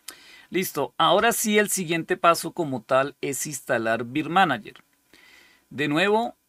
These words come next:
ya instalamos o K V M, no, no es necesario instalarlo porque ya viene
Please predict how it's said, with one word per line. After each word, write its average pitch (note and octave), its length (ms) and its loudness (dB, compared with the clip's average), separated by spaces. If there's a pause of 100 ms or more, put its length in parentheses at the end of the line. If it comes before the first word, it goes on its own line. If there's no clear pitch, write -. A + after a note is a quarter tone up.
(120)
ya D#3 280 4
instalamos E3+ 800 0
o - 180 -4 (100)
K F3 140 8
V G3+ 220 6
M, G3 180 2
no, E3 160 0
no D3+ 180 -2
es D3+ 80 0
necesario C#3+ 420 0
instalarlo F#3+ 560 2
porque B2+ 320 -8
ya C3+ 160 0
viene D3+ 500 -4